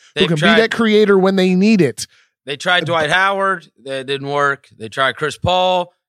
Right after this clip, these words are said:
Speaker 1: That doesn't work. They've tried Russell Westbrook. That's not gonna work,
Speaker 2: And that's,
Speaker 1: evidently.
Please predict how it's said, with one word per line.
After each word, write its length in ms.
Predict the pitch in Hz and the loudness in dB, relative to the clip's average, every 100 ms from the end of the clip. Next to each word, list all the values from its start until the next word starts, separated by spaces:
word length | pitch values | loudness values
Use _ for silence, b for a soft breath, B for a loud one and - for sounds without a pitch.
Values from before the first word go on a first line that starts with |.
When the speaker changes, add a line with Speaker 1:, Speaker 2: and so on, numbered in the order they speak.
| - | -12
Speaker 1:
That 180 | 123 139 | -8 -4
doesn't 240 | 147 143 | -4 -2
work. 340 | 143 143 143 _ _ | 0 0 -2 _ _
They've 140 | - 98 | -20 -8
tried 200 | 127 123 | -6 -4
Russell 320 | 127 120 120 | -4 -6 -2
Westbrook. 640 | 165 190 - 185 180 - _ _ | -2 -2 -4 -4 -4 -6 _ _
That's 240 | 101 135 123 | -8 -8 -2
not 220 | 156 143 | -2 0
gonna 180 | 147 143 | -2 0
work, 320 | 147 143 139 | 0 0 -2
Speaker 2:
And 140 | 143 | 0
that's, 100 | 269 | 2
Speaker 1:
evidently. 500 | 311 165 135 135 143 | 4 2 0 -6 -6